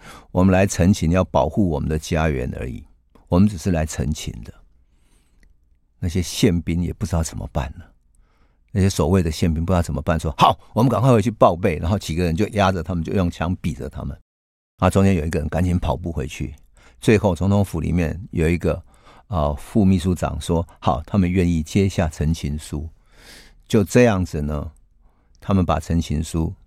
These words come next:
带进去。那么李栋梁跟几个他的主要干部就被宪兵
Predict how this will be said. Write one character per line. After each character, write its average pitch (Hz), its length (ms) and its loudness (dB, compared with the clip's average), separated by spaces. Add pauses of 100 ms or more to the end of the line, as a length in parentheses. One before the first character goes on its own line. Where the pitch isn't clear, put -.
(240)
带 95 160 4
进 78 200 -2
去。 76 280 -6
那 98 120 2
么 92 180 4
李 90 120 -2
栋 110 160 4
梁 78 300 -2
跟 101 180 4
几 71 200 -8
个 69 160 -4
他 90 140 -4
的 85 80 0
主 - 160 -6
要 80 140 2
干 82 180 0
部 80 140 -2
就 73 140 -6
被 76 160 -4
宪 82 260 0
兵 82 240 -2